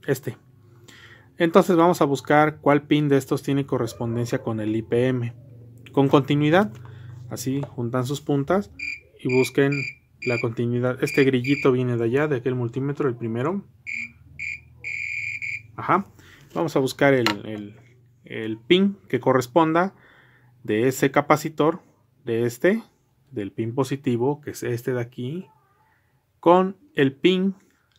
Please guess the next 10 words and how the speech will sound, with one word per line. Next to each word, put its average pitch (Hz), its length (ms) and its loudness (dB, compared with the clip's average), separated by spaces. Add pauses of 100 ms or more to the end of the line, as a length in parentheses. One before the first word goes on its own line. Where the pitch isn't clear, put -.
(380)
de 123 320 0
B 139 220 2
C 151 160 2
C 156 440 2
del 117 300 -4
módulo 139 480 0
I 143 120 -6
P 131 200 0
M, 165 240 0 (480)
y 175 240 -2